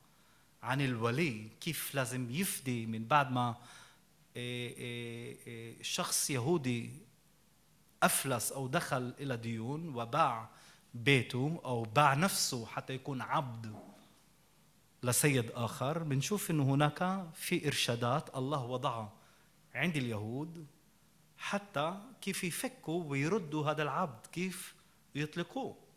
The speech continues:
وكان في هناك شروط، والشرط هو إنه لازم يكون أخوه، أبوه، ابن عمه من سبته بالدرجة الأولى قرابة،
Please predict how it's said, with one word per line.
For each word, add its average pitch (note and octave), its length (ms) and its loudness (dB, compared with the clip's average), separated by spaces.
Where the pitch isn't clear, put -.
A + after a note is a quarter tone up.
وكان F3+ 280 0
في G3+ 120 -2
هناك F#3+ 340 -2
شروط، F#3+ 540 -2
والشرط F#3 520 2
هو D#3 240 -2
إنه C#3+ 400 -2
لازم C3+ 260 -4
يكون B2 500 -4
أخوه، E3+ 480 -2
أبوه، E3+ 520 -2
ابن B2+ 260 0
عمه E3+ 420 0
من D3+ 160 4
سبته D3 520 0
بالدرجة D#3 540 2
الأولى F3 440 0
قرابة، F3+ 640 4